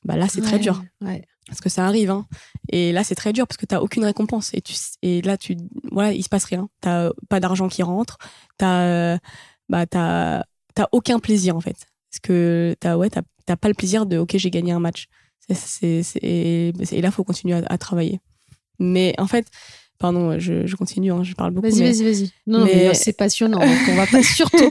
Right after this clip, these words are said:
Speaker 2: pas t'arrêter, Alice.
Speaker 1: Mais, euh, c'est surtout, euh, j'arrive à un âge où, euh, où, euh, bah, voyager, ça commence à être, euh, à faire beaucoup. Donc, je voyage toutes les semaines, je suis quasiment jamais, euh, chez moi.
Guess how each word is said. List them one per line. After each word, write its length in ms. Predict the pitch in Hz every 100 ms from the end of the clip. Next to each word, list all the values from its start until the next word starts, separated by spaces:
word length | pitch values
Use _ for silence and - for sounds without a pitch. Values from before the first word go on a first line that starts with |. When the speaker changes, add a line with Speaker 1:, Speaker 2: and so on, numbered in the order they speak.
| -
Speaker 2:
pas 120 | 277
t'arrêter, 480 | - 208 233 339 269
Alice. 460 | 202 196 185 320 -
Speaker 1:
Mais, 320 | 226 226 214
euh, 500 | 208 208 202 202 - - - _ _ -
c'est 160 | -
surtout, 400 | 208 214 - 254
euh, 80 | 226
j'arrive 280 | 196 190 190
à 40 | 185
un 120 | 185
âge 220 | 208 202
où, 200 | 185 175
euh, 440 | 175 170 170 170 180 _ _ -
où, 200 | 175 175
euh, 720 | 175 175 175 175 170 - - 65 - - - - 185
bah, 140 | 185
voyager, 360 | 180 190 185 202
ça 140 | 190
commence 320 | 180 175 180
à 60 | 180
être, 180 | 170 -
euh, 260 | 170 170 -
à 320 | - - 175
faire 200 | - 175 185
beaucoup. 320 | 190 - 208
Donc, 140 | 175
je 40 | 175
voyage 200 | 175 175
toutes 160 | -
les 60 | 202
semaines, 260 | - 202 185
je 60 |
suis 240 | - 175 170
quasiment 360 | 185 180 175
jamais, 360 | 170 180 180 180
euh, 320 | 175 175 175
chez 180 | - 190
moi. 200 | 190